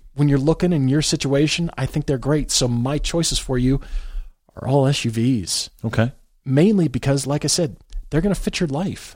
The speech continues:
Speaker 1: I
Speaker 2: Yeah,
Speaker 1: feel like
Speaker 2: yeah.
Speaker 1: you're going to go, "Ah," and you're gonna write us back when you want a fun car. So we're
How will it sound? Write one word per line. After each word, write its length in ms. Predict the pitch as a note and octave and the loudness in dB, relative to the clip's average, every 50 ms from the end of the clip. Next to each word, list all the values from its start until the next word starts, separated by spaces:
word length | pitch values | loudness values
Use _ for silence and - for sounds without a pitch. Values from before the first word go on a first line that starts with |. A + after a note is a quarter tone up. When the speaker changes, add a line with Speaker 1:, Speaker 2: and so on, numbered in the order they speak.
| - - | -14 -4
Speaker 1:
I 80 | - C#3 | -2 -2
Speaker 2:
Yeah, 100 | C3 - | -2 0
Speaker 1:
feel 160 | - E3 F3+ | 0 0 2
like 140 | B3 B3+ D#3 | 4 4 2
Speaker 2:
yeah. 80 | C#3+ - - | 2 0 -2
Speaker 1:
you're 160 | C3 C#3+ E3+ | 0 0 0
going 220 | E3 D#3+ D#3+ E3 D3+ | 2 2 0 0 0
to 100 | - D3 | 0 0
go, 240 | C3+ C3+ C3 C3 - - - | 0 0 -2 -2 -4 -8 -6
"Ah," 580 | - G3+ G#3 F#3+ D3+ A2+ G2 F#2+ - - - - - _ _ _ _ _ | -4 -4 -2 -2 -2 -4 -6 -8 -12 -16 -18 -20 -20 _ _ _ _ _
and 100 | - B2+ | -4 0
you're 80 | C#3+ C#3+ | 0 2
gonna 140 | C3 C#3 A#2 | 2 2 0
write 160 | B2 A#2 A#2+ | 0 0 0
us 80 | C3+ - | 0 0
back 400 | - - - E3 F3 G3+ - - | 0 0 2 2 0 -2 -2 -4
when 160 | - B2+ B2 | -4 -2 0
you 60 | B2 | 0
want 120 | C#3 D3+ E3 | 0 0 -2
a 40 | - | -2
fun 200 | - C4 C4+ C4 | -2 -2 -2 -2
car. 320 | - A#2+ - - - - - - - _ _ - - _ _ _ - | -4 -4 -6 -6 -10 -12 -14 -16 -20 _ _ -20 -20 _ _ _ -4
So 140 | - - D#3 | 2 4 4
we're 380 | C#3+ B2+ D3 D3 C3 C3 C3+ | 4 6 6 6 6 6 2